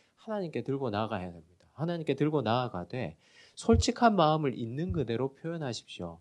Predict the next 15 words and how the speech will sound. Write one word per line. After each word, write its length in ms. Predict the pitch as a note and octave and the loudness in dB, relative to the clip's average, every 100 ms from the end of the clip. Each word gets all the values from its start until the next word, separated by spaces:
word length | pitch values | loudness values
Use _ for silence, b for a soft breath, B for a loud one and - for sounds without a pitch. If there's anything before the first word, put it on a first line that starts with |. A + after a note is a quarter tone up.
| _ | _
왜냐하면 840 | F#2+ G#2 B2 C#3+ D3 G2 A2+ C#3 E2+ b b b b | -4 0 0 0 0 -2 -2 -4 -6 b b b b
우리는 280 | C3 F#3 F#3 | 0 4 4
하나님께 540 | F#3 A#3+ A#3 A3 D#3+ | 2 2 2 2 0
나아가서 480 | A#2+ A#2 A2+ G#2+ A2 - | 2 2 2 -2 -6 -4
기도할 380 | E3+ D#3 A#2 | 0 2 2
때 80 | G#2+ | 0
뭔가 320 | G2 A#2 B2+ | -2 -2 -2
거룩하고 640 | G#2+ A2 A#2 E3 D#3 B2 A2 | -4 0 0 2 -2 0 0
정제된 580 | - F#2+ C3+ C#3+ F3 - | -2 -4 -2 0 0 -2
언어로만 580 | G#2+ G#2+ D3+ D3+ C3+ C3 | -2 4 4 4 0 -6
기도해야 440 | D#3 D#3 C#3+ A#2 | -4 2 4 4
한다라는 420 | G2+ G2 F#2+ B2 | 2 -2 -4 -6
고정관념이 800 | C3 - C3+ G3+ G3+ D3 A2 F2+ E2 | -4 2 4 4 4 0 -2 -8 -10
있거든요. 320 | - F2+ _ _ _ _ _ _ _ _ _ _ _ _ _ _ _ _ _ _ _ _ _ _ _ _ _ _ _ _ _ _ _ _ _ _ _ | -16 -18 _ _ _ _ _ _ _ _ _ _ _ _ _ _ _ _ _ _ _ _ _ _ _ _ _ _ _ _ _ _ _ _ _ _ _
아니신가요? 520 | E2+ G#2 F#2 E2+ | -12 -8 -8 -10